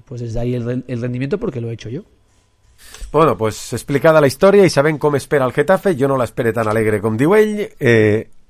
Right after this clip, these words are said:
Speaker 2: totalment d'acord amb Emery en esta història. O el futbol se planteja, perquè una cosa tota la vida ha estat és perdre temps quan vas guanyant en la recta final del partit. Això és més vell que el fil negre.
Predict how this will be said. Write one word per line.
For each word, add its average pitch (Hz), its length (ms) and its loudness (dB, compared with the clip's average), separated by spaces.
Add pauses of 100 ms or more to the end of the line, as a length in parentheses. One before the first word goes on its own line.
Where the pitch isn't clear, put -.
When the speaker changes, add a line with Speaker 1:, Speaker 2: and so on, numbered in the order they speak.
(600)
Speaker 2:
totalment 117 400 0
d'acord 104 320 0
amb 98 160 -4
Emery 104 300 -2
en 95 100 -6
esta 92 140 -10
història. 76 340 -12 (720)
O 131 160 0
el 123 80 2
futbol 196 400 0
se 175 80 -2
planteja, 131 640 0 (500)
perquè 113 160 -4
una 202 160 2
cosa 190 320 2
tota 160 240 2
la 135 80 0
vida 131 140 0
ha - 20 -12
estat 160 240 -4
és - 80 -6
perdre 131 320 0
temps 143 240 -2
quan 123 80 -2
vas 113 160 -4
guanyant 127 320 -2
en 139 80 0
la 113 80 -2
recta 117 320 -4
final 107 160 -4
del 101 160 -6
partit. 87 400 -10
Això 117 480 0
és 120 300 -2
més 110 340 -2
vell 147 160 0
que 123 160 -4
el - 80 -8
fil 117 160 -4
negre. 76 320 -12